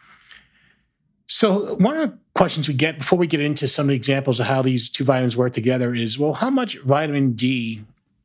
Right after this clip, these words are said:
should I be taking?" And it's a little bit of a, you know, it's a little bit of a question that, um, can best be answered in conjunction with your doctor. You know, vitamin, vitamin D levels in the body are pretty standard on every blood test.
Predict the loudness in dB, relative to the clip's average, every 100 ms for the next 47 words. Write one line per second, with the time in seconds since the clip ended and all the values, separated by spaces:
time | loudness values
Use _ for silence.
0 | _ -8 -2 0 0 0 -2 -4 -2 -2
1 | -4 -12 -14 _ _ _ _ -20 -20 -20
2 | -20 _ -2 2 2 2 4 4 4 2
3 | 2 2 2 -2 _ _ _ _ _ _
4 | _ 0 2 2 2 2 0 2 0 2
5 | 0 2 0 -4 -2 0 2 0 -2 -2
6 | 2 0 0 0 0 0 -2 0 0 0
7 | 0 0 0 0 0 0 -2 -2 0 -2
8 | 0 0 0 0 0 0 0 0 0 -8
9 | -4 -2 2 0 2 0 0 0 0 -2
10 | -2 -2 0 0 -2 -2 -2 -2 -2 -4
11 | -4 -2 0 0 -2 -4 -2 0 -2 0
12 | -2 -2 -4 -4 -4 -12